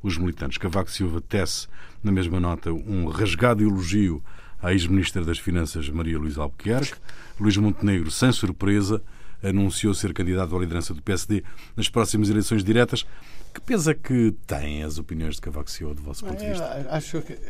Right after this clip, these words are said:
Speaker 2: eu, eu, eu fico muito sensibilizado com a tristeza do Cavaco Silva e assim acho que muitos portugueses ficam muito sensibilizados nas opiniões do ex-presidente da República.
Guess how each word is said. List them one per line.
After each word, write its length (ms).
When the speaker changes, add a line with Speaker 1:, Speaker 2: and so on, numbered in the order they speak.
Speaker 2:
eu, 200
eu, 380
eu 260
fico 320
muito 380
sensibilizado 1120
com 240
a 60
tristeza 720
do 140
Cavaco 420
Silva 380
e 60
assim 320
acho 440
que 140
muitos 480
portugueses 920
ficam 300
muito 460
sensibilizados 1120
nas 240
opiniões 800
do 140
ex-presidente 880
da 140
República. 520